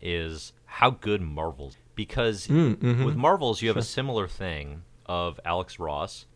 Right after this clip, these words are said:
Speaker 1: Do, I mean, frankly, running la-, I know you both like the art here, but Ross is <laughs> running laps around it. But it al-, it's also, like, having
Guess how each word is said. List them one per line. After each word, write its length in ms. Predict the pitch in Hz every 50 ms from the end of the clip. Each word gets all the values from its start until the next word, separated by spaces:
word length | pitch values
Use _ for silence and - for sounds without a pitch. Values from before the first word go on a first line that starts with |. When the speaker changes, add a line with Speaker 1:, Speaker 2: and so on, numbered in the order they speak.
| - -
Speaker 1:
Do, 160 | - 107 120 - - 92 - -
I 100 | 131 123
mean, 100 | 123 110
frankly, 320 | - 190 170 139 - 98
running 260 | 82 90 85 80 76 -
la-, 140 | 90 98 107 -
I 80 | 104 104
know 80 | 107
you 180 | 101 90 85 80
both 240 | - 85 78 - -
like 160 | 76 71 -
the 100 | 80 76
art 160 | 82 90 -
here, 160 | - 73 69 67
but 180 | - 82 - - - -
Ross 240 | 107 107 104 - -
is 100 | - -
<laughs> 40 | -
running 180 | - 73 76 67
laps 340 | 87 98 104 98 - -
around 220 | 90 82 78 78 80
it. 140 | 85 - -
But 100 | 135 135
it 60 | 123 127
al-, 180 | 127 147 151 -
it's 140 | 127 -
also, 260 | 147 170 175 - 156 117
like, 240 | 95 87 87 - - - - - _ _ _ -
having 420 | 101 143 185 208 247 208 127 95